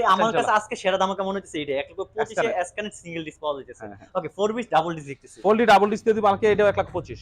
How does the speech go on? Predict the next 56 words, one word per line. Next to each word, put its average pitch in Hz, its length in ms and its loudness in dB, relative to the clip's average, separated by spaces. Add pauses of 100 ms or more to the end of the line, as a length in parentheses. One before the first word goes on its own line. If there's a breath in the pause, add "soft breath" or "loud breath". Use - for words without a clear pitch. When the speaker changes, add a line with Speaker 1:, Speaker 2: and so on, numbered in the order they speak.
(100)
Speaker 2:
যেটা 180 160 0
নেন, 220 60 4
এটা 226 80 4
Speaker 1:
এক 233 120 4
লাখ 240 80 6
পঁচিশ? 185 120 4
Speaker 2:
নাম্বার 202 260 6
করা 233 220 8
এক 226 140 4
লক্ষ 220 140 2
পঁচিশ। 269 340 -2 (560)
এটা 190 120 -2
নাম্বার 190 300 4
ছাড়া 220 200 4
এক 214 80 0
স্ক্যানেট 226 280 -2
সিঙ্গেল 208 260 -2
ডিস্ক 233 180 -6
এক 185 140 -8
লক্ষ 175 120 -4
পঁচিশ। 170 400 -6
Speaker 1:
মানে, 175 420 -2
আজকে 180 340 -4
কি, 208 140 -10
মানে, 185 140 -4
উড়া 220 220 2
দুরা 226 180 4
অফার 190 160 2
চলতেছে? 160 320 -6
Speaker 2:
চলছে। 233 340 4
Speaker 1:
পঁচিশ, 175 100 4 (100)
পঁচিশ। 226 180 2
Speaker 2:
ভাই, 208 120 6
ফোর 247 200 6
বি 277 80 0
কিন্তু 269 180 2
একটা 247 140 0
না, 208 120 0
কতগুলা 269 320 2
ফোর 240 140 2
বি 226 80 -2
দেখছিলেন 196 280 -4
আপনি 170 160 -4
গত 170 140 -2
ভিডিও? 156 220 -4
Speaker 1:
অনেকগুলা 214 340 -2
ছিল। 156 160 -12
Speaker 2:
সব 147 60 -4
Speaker 1:
কই, - 100 6
Speaker 2:
বিক্রি 175 140 0
করে 175 120 2
Speaker 1:
বাকিগুলা 220 260 2
Speaker 2:
ফেলছি। - 60 -8
Speaker 1:
কই - 100 -2
ভাই? 185 120 0 (340)
সব 220 80 -2